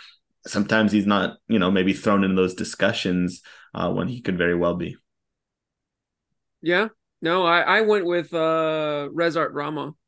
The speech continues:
Speaker 2: 'cause as
Speaker 1: Mm-hmm.
Speaker 2: much as, uh, I know when he first came into Forge, there was a lot of talk about him. I felt like this season, bec-, especially with the way that Forge were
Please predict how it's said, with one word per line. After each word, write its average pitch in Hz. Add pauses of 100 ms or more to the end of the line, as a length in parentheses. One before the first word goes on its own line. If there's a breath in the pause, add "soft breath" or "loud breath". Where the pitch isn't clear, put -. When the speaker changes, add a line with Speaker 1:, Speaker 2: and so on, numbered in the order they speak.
(160)
Speaker 2:
'cause 147
as 147
Speaker 1:
Mm-hmm. 180
Speaker 2:
much 165
as, 156
uh, 151 (440 soft breath)
I 165
know 160
when 151
he 151
first 226
came 180
into 151
Forge, 151 (920)
there 160
was 151
a 147
lot 147
of 143
talk 151
about 156
him. 156
I 165
felt 226
like 240
this 220
season, 208
bec-, 175
especially 190
with 175
the 160
way 156
that 151
Forge 160
were 147